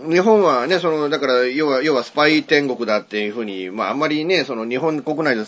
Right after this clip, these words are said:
あの、他国のスパイが捕まったなんていう例もないんだけれども、だけど、その、まあ、スパイ天国で、日本はもうそのスパイし放題なんだ。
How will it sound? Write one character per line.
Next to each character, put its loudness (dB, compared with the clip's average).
あ -6
の、 -8
他 -2
国 -4
の -2
ス -12
パ 4
イ 0
が -2
捕 -8
ま -2
っ -12
た -2
な -4
ん -14
て -10
い -4
う -6
例 -2
も -8
な 2
い 0
ん -4
だ -4
け -10
れ -8
ど -12
も、 -4
だ -2
け 0
ど、 0
そ -4
の、 -6
ま -2
あ、 -4
ス -14
パ 0
イ -2
天 -4
国 -8
で、 -6
日 -10
本 -6
は -4
も -10
う -16
そ -10
の -12
ス -20
パ 0
イ -2
し -8
放 -4
題 -2
な -8
ん -12
だ。 -12